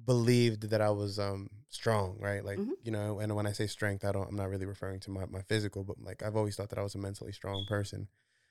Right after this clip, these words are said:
Speaker 1: Um, there was a point in my life where I, um, mistakenly, um,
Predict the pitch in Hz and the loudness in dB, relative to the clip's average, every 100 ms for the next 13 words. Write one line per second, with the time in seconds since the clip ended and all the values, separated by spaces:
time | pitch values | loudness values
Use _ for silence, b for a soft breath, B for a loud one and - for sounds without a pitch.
0 | _ - 110 107 104 101 98 - 117 117 | _ 2 6 6 6 2 -2 4 8 10
1 | 117 117 117 107 101 101 98 - 101 98 | 8 8 6 6 4 4 2 2 4 4
2 | - 98 98 98 95 - _ _ _ _ | 2 2 2 2 -2 -8 _ _ _ _
3 | _ _ _ 104 101 95 95 95 _ - | _ _ _ 0 2 2 0 -6 _ -18
4 | - 113 107 - 143 143 117 104 98 101 | -14 -2 4 8 8 8 4 4 2 -4
5 | _ _ _ _ _ _ 113 107 101 95 | _ _ _ _ _ _ 2 4 6 2
6 | 95 98 | -2 -6